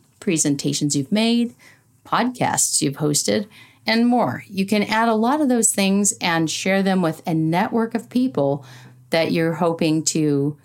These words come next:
connect with more fully. LinkedIn does have jobs posted, and many companies are doing this now. Many educational entities also are.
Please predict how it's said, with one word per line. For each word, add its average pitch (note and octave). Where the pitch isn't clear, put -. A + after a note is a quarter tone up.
connect D#3
with C#3+
more D3
fully. C#3+
LinkedIn C4+
does G3+
have D#3+
jobs F3
posted, -
and D#3+
many G3
companies G3+
are C#3
doing D#3+
this E3+
now. D#3+
Many E3
educational D3
entities C#3+
also D#3
are. C3+